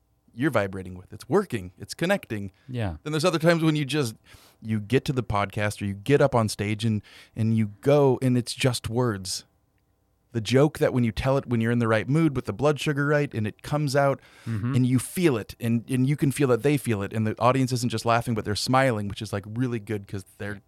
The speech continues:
Speaker 1: you're, they're connecting in this way. The words are more than words. It's meaning. You're speaking the meaning from something next to your solar plexus. You can feel it.
Speaker 2: Mm-hmm.
Speaker 1: It feels good. And then other times, you just
Speaker 2: Oof.
Speaker 1: opening for someone and the words come out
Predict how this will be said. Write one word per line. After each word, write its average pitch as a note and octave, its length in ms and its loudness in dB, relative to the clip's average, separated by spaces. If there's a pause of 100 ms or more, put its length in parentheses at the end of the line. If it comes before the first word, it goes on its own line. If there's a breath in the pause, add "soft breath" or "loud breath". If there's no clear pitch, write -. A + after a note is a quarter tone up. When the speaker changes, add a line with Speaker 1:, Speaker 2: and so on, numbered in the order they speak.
Speaker 1:
you're, G#2+ 180 -10
they're G#2+ 140 -4
connecting A2 420 -4
in G#2 80 -4
this G2+ 160 -8
way. C3+ 260 0 (540 loud breath)
The A#2 140 -2
words C3 400 0
are B2+ 80 0
more A#2+ 240 2
than A2 160 -2
words. A#2+ 300 -2
It's G#2 180 -6
meaning. A#2 340 0
You're G2 140 -8
speaking A#2 420 -6
the G#2+ 60 -4
meaning A2 300 -2
from G#2 200 -8
something G#2 580 -6 (380)
next A2+ 300 -6
to G#2+ 40 -10
your G#2+ 80 -4
solar D3 300 0
plexus. - 500 -8
You F#2+ 60 -14
can G2 140 -12
feel C#3 360 -6
it. G2 120 -8 (180)
Speaker 2:
Mm-hmm. G#2+ 280 0
Speaker 1:
It - 380 -14
feels A2+ 260 -4
good. C3 200 2
And A2 120 2
then A#2 80 0
other A#2 220 2
times, D#3 460 -2 (380 soft breath)
you G2 80 -18
just - 340 -10 (920 soft breath)
Speaker 2:
Oof. A2+ 180 -2
Speaker 1:
opening C3+ 340 2
for D3+ 100 -2
someone E3 300 0
and D#3 240 0
the C3+ 80 4
words B2+ 380 -2
come C3+ 220 -2
out C3 180 -2